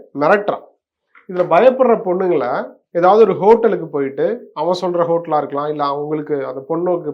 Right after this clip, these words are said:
பக்கத்துல இருக்கிற, வீட்டு பக்கத்துல இருக்கிற ஏதாவது ஒரு ஹோட்டலுக்கு போயிட்டு ஒரு பையனோட போக சொல்றாங்க.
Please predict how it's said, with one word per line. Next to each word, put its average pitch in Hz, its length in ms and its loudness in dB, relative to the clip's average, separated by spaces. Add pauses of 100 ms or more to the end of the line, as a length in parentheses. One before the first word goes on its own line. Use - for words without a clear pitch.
பக்கத்துல 170 300 -8
இருக்கிற, 143 340 -6 (280)
வீட்டு 175 260 -4
பக்கத்துல 160 360 -4
இருக்கிற 151 200 -4
ஏதாவது 147 240 -4
ஒரு 147 120 -6
ஹோட்டலுக்கு 151 460 -8
போயிட்டு 131 280 -6
ஒரு 175 180 -2
பையனோட 202 400 4
போக 165 320 -4
சொல்றாங்க. 131 260 -8